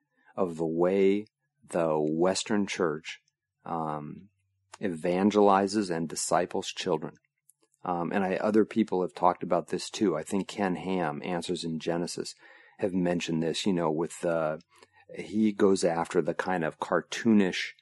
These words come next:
um, look of the, you know, the way the flood story is taught,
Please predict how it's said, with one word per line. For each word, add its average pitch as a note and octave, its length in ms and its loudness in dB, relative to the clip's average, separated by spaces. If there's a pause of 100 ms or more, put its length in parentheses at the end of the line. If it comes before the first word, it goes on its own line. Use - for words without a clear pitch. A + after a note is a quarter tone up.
(480)
um, D#2+ 380 -4
look G2+ 480 2
of E2 380 -2
the, D#2+ 420 0
you G2+ 140 2
know, F#2+ 60 4
the G2 120 -4
way F#2 240 2
the E2 240 -2
flood A2 340 0
story - 400 0
is - 160 -6
taught, - 320 -4